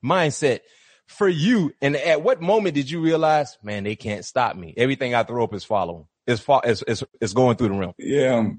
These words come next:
Speaker 2: going into that night when I had fifty-one, um, when I got to the game, um, Kevin Love wasn't playing, and then Kevin Martin, he ended up not being able to play. So I
Speaker 1: Mm-hmm.
Speaker 2: said, "Oh, it's gonna be a lot of shots out there."
Speaker 1: <laughs>
Speaker 2: I said,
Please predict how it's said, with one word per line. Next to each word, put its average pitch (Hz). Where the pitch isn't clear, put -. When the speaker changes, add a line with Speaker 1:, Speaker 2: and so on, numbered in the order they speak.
Speaker 2:
going 139
into 151
that 139
night 143
when 110
I 127
had 135
fifty-one, 139
um, 101
when 120
I 120
got 139
to 143
the 120
game, 135
um, 104
Kevin 127
Love 123
wasn't 117
playing, 123
and 98
then 113
Kevin 120
Martin, 123
he 127
ended 113
up 107
not 110
being 110
able 104
to 104
play. 98
So -
I 92
Speaker 1:
Mm-hmm. 104
Speaker 2:
said, 92
"Oh, 110
it's 135
gonna 113
be 110
a 101
lot 117
of 131
shots 160
out 120
there." 110
Speaker 1:
<laughs> -
Speaker 2:
I 151
said, 95